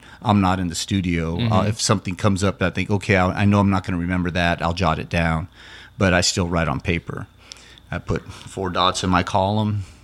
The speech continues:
Speaker 1: They ma-, they count out the bars, so I knew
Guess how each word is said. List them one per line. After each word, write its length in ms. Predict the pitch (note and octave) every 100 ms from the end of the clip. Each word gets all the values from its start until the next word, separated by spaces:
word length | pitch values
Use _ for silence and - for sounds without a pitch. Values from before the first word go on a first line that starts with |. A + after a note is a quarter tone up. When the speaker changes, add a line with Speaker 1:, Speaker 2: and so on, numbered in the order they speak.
| - -
Speaker 1:
They 240 | F#2 F2+ E2
ma-, 300 | F2+ F2 F2+
they 260 | - G2 F2
count 300 | - G2+ F#2+
out 140 | F#2
the 80 | -
bars, 460 | F#2 F#2+ G2 G2 G2+
so 160 | G#2
I 80 | F#2
knew 340 | F#2+ G2 F#2